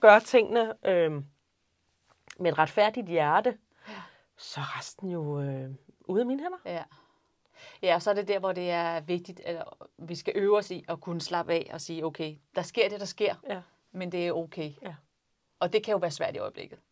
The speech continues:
Speaker 1: Jamen, det kan jo være svært, når der kommer en hen og siger, "Når jeg hører sådan og sådan om dig,
Speaker 2: Ja.
Speaker 1: hvad gør du?"
Speaker 2: <laughs> Ja.
Speaker 1: Og bare sige, "Ja, men vil du lade det ligge? Det har jeg ikke lyst til at tale
Speaker 2: Nej.
Speaker 1: om." Det, det, det formåede jeg faktisk rigtig mange gange at
Speaker 2: Ja.
Speaker 1: gøre,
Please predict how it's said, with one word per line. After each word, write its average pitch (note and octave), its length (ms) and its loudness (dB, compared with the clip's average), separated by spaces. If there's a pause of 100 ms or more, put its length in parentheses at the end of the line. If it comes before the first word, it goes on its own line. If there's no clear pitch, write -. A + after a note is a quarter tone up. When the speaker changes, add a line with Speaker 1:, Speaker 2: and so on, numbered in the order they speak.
(140)
Speaker 1:
Jamen, G#3+ 120 0
det G3 80 0
kan G3 60 2
jo F3 60 6
være D#3 120 2
svært, G#3 240 8
når A3+ 60 6
der G#3+ 80 4
kommer D#3+ 260 2
en F#3+ 180 2
hen F#3 120 -2
og D#3+ 80 -2
siger, D#3+ 160 -2
"Når D3+ 100 -4
jeg D3 80 0
hører D#3+ 200 0
sådan F#3 220 -2
og F3 60 -6
sådan D3+ 240 -2
om C#3+ 240 -6
dig, D#3+ 80 -6 (420)
Speaker 2:
Ja. E3+ 160 -8 (180)
Speaker 1:
hvad - 100 -10
gør G3 120 -12
du?" - 360 -20
Speaker 2:
<laughs> - 140 -20
Ja. - 40 -8 (1400)
Speaker 1:
Og E3 140 -10
bare D3 120 0
sige, C#3+ 200 -8
"Ja, E2+ 180 -8
men C3+ 100 -8
vil C#3+ 80 -6
du D3 60 -4
lade D3 120 -4
det D3+ 120 -6
ligge? D#3+ 240 -8 (100)
Det E3+ 80 -2
har C#3+ 60 -6
jeg C#3 60 -4
ikke C#3 80 -12
lyst B2+ 140 -16
til - 80 -16
at - 60 -18
tale - 160 -14
Speaker 2:
Nej. F3+ 100 -8
Speaker 1:
om." - 60 -16 (200)
Det, G3 160 0
det, G#3 180 6
det G3 200 0
formåede E3 360 2
jeg F3 100 2
faktisk C3 260 -2
rigtig C#3+ 200 -8
mange C3+ 180 -8
gange B2+ 200 -4
at - 60 -10
Speaker 2:
Ja. F3+ 40 -16
Speaker 1:
gøre, E3 320 8